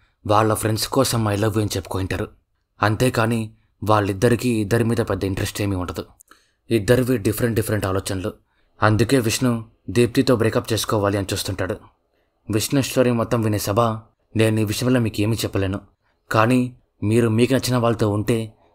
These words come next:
ఎక్కడ ఉన్నా సంతోషంగా ఉంటారు" అని చెప్తాడు. విష్ణు దీప్తితో బ్రేకప్ చేసుకోవాలని ఫిక్స్ అయ్యి తనకి అర్థమయ్యేలా చెప్పి బ్రేకప్ చేసుకుంటాడు. బ్రేకప్ చెప్పిన తర్వాత విష్ణు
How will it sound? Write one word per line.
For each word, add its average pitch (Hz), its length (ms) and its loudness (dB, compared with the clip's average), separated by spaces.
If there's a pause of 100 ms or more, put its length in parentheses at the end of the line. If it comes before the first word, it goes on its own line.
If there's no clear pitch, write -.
(120)
ఎక్కడ 107 260 0
ఉన్నా 120 200 2
సంతోషంగా 110 520 -2
ఉంటారు" 107 300 0
అని 104 100 0
చెప్తాడు. 95 380 -8 (760)
విష్ణు 113 480 -2 (360)
దీప్తితో 117 480 0
బ్రేకప్ 113 400 -2
చేసుకోవాలని 107 440 -2
ఫిక్స్ - 260 -6
అయ్యి 113 360 -2 (400)
తనకి 107 260 0
అర్థమయ్యేలా 117 400 -2
చెప్పి 107 360 -4
బ్రేకప్ 101 400 -4
చేసుకుంటాడు. 98 460 -6 (540)
బ్రేకప్ 117 440 -2
చెప్పిన 113 220 -2
తర్వాత 104 400 -2
విష్ణు 101 460 -4